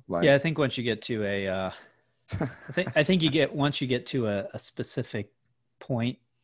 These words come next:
Speaker 2: the, yeah, it's, uh,
Speaker 1: It's all, it's all
Speaker 2: it,
Speaker 1: rela-,
Speaker 2: at that,
Speaker 1: it's all
Speaker 2: yeah,
Speaker 1: rela-
Speaker 2: it all becomes like, okay, we'll
Speaker 1: So, yeah.
Speaker 2: like, basically, if you're paying cash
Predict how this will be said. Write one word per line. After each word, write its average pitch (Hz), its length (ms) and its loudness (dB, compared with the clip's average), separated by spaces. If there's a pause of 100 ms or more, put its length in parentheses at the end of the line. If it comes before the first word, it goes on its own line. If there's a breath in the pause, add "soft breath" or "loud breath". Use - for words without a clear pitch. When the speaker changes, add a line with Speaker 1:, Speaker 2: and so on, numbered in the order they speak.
Speaker 2:
the, 104 340 -4 (180)
yeah, 104 280 -2 (160)
it's, 110 320 -4
uh, 110 260 0 (680 soft breath)
Speaker 1:
It's - 80 -2
all, 135 360 8
it's - 140 0
all 147 140 10
Speaker 2:
it, - 20 8
Speaker 1:
rela-, 127 260 8
Speaker 2:
at 214 120 6
that, 214 160 10
Speaker 1:
it's - 100 -6
all 131 160 2
Speaker 2:
yeah, 165 240 10
Speaker 1:
rela- 185 40 6
Speaker 2:
it 180 100 10
all 180 120 12
becomes 131 520 6
like, 107 420 4
okay, 123 720 8
we'll 147 480 10
Speaker 1:
So, - 160 -2 (1160)
yeah. 110 220 -2 (420)
Speaker 2:
like, 165 260 4 (100)
basically, 185 520 6
if 143 120 0
you're 214 120 6
paying 170 320 2
cash - 760 0